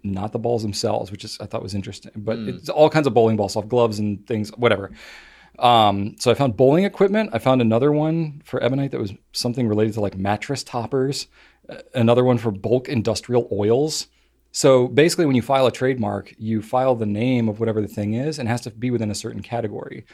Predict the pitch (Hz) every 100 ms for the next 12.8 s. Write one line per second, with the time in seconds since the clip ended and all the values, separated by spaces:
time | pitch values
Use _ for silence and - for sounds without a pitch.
0 | _ - 135 156 143 135 127 123 123 107
1 | 117 107 104 131 117 110 107 117 107 113
2 | 113 107 - 123 - 90 - - - -
3 | 131 156 - 165 170 131 113 151 131 110
4 | 101 104 110 110 110 110 101 104 120 -
5 | 90 - 107 101 - 110 - - - -
6 | _ 113 131 127 - 107 117 113 104 107
7 | - - 110 104 95 92 110 117 113 -
8 | 107 92 95 90 92 98 110 - - _
9 | - 131 110 101 101 120 _ _ - 127
10 | 95 104 - - - 117 104 110 104 160
11 | 95 90 101 92 - 107 - 139 110 117
12 | 95 123 143 98 92 92 104